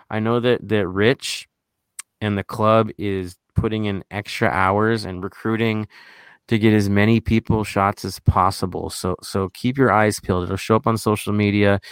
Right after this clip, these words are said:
If you're in the supporter groups, you'll probably see updates within the supporter groups as well, even maybe on the L A F C fan page on,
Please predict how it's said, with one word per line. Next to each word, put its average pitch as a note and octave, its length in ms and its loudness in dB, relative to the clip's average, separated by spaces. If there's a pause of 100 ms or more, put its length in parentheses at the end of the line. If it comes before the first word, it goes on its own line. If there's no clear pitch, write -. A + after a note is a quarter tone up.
(180)
If G2+ 120 -4
you're A2 100 0
in A#2 100 0
the A#2+ 80 -2
supporter G#2+ 500 -4
groups, G2 320 -6
you'll G2 80 -12
probably G2+ 220 0
see - 180 -8
updates G2+ 360 0
within G2 220 0
the F#2+ 60 -2
supporter F#2+ 460 -2
groups G2 340 -2
as F#2 320 -4
well, F#2 680 4 (320)
even G#2+ 240 4
maybe G2 240 2
on G2 100 2
the F#2+ 100 -2
L F#2 140 -4
A F#2+ 80 -4
F F#2+ 80 -6
C G2 140 -16
fan F#2+ 380 -8
page F#2 360 -10
on, E2 300 -8